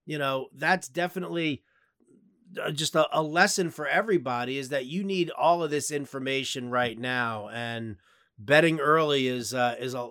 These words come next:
becoming a lot more of a risky proposition for anybody.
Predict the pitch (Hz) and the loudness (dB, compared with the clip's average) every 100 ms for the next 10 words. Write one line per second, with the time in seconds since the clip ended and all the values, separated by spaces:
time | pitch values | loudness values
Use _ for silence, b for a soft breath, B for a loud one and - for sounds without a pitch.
0 | 120 127 151 156 147 131 139 151 147 151 | -12 -8 -2 -2 -2 -4 0 0 0 0
1 | 139 131 127 135 - 135 - 123 - 107 | 0 0 -4 -4 -6 -6 0 0 0 -6
2 | 127 120 117 - 117 127 117 101 95 92 | -4 -4 -6 -8 -4 -2 -2 -6 -10 -10
3 | 87 | -16